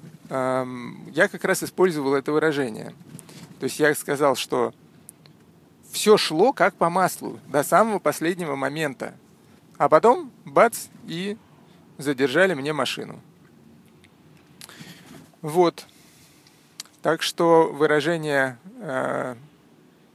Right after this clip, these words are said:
«идти как по маслу», оно достаточно, на мой взгляд, может часто использоваться, и вы его вполне можете, э, где-то встретить.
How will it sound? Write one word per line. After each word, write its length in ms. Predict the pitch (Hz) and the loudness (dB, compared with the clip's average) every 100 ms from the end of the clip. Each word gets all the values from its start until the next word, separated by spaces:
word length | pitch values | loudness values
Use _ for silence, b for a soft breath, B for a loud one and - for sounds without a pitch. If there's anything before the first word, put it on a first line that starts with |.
| _ _ | _ _
«идти 380 | 170 - - 185 | -12 -10 -8 -2
как 220 | 165 143 | 0 0
по 140 | 156 | 0
маслу», 520 | 151 226 254 165 139 127 _ _ _ - - | 0 0 -2 -4 -6 -8 _ _ _ -20 -6
оно 360 | 143 139 208 226 | -4 -2 0 -2
достаточно, 880 | 127 143 - 170 196 - - 147 | 0 -2 0 0 0 -2 -8 -10
на 160 | 123 139 | -4 -2
мой 160 | 143 | -2
взгляд, 340 | 117 131 185 254 _ b b b - | -4 -2 0 -2 _ b b b -8
может 360 | 160 180 165 | -2 -2 -2
часто 360 | - 151 - 131 | 2 2 2 -6
использоваться, 640 | - 180 233 180 143 - | -4 -2 -2 -2 -6 -6
и 80 | 131 | -6
вы 140 | 131 202 | -6 -6
его 520 | 185 123 147 175 170 | -6 -4 -4 -4 -8
вполне 480 | - 135 127 147 175 | -6 -4 -4 -6 -8
можете, 520 | 143 139 143 131 123 - B B B B _ _ | -6 -6 -8 -14 -16 -20 B B B B _ _
э, 260 | 147 120 123 | -10 -8 -8
где-то 500 | 127 127 147 139 113 - | -8 -6 -6 -6 -10 -14
встретить. 560 | - - 117 - - | -12 -8 -8 -10 -20